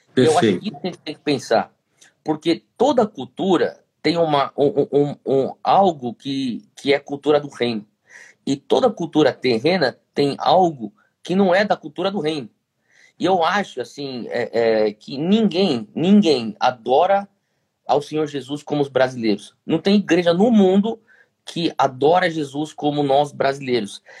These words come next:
Speaker 1: E essa coisa da paixão é, é, é nossa, cara. Isso é, é, é nossa cultura, tem que ser valorizada. E, e quando aquilo não é direcionado a Jesus,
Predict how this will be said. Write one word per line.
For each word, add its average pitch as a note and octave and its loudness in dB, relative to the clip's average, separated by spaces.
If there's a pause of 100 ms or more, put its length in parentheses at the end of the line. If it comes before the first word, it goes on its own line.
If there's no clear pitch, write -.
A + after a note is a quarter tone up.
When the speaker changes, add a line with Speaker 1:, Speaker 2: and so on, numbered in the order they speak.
(160)
Speaker 1:
E C#3 -2
essa D#3 -2
coisa D#3+ -2
da C#3+ 0
paixão C3+ -2 (600)
é, A#2+ 0
é, B2 0
é C3+ 2
nossa, F3 0
cara. - -20 (120)
Isso G#2+ -8
é, C#3 0 (100)
é, - -4
é C3+ -2
nossa E3 -2
cultura, F3 -4
tem G3 -6
que G#3 -8
ser F#3 -4
valorizada. D#3+ -4 (420)
E, D3 -4
e D3+ -2
quando F3+ 0
aquilo B3 0
não G#3 4
é F#3 2
direcionado C3+ -2
a D#3 -2
Jesus, C3+ -4